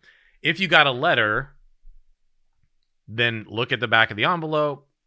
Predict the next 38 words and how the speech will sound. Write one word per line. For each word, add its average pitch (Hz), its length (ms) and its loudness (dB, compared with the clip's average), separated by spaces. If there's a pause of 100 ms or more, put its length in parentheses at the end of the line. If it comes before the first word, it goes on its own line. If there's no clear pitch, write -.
(100)
There'll 113 140 -6
be 107 120 -4
a 104 80 -4
letter 104 360 -4
and 98 120 -12
a 101 60 -10
number, 101 500 -8
right? 101 340 -8
And 98 120 -12
the 104 60 -10
number 104 220 -6
is 98 80 -10
where 98 100 -12
the 95 80 -12
letter 92 240 -8
goes 90 180 -12
in 87 60 -20
the 87 80 -18
sequence. 131 400 -8
So 113 80 -10
you 101 260 -8
will 101 120 -12
know 170 260 -4
the 139 120 -6
name 143 420 -6
of 110 480 -8 (880)
this, 113 400 -4 (160)
uh, 104 280 -2 (120)
content 151 460 -4
piece 113 280 -4
that's 107 220 -12
now 117 200 2
gonna 113 180 -10
be 107 100 -10
supplemental 107 540 -8
to 101 120 -14
the 98 120 -12
show 127 560 -4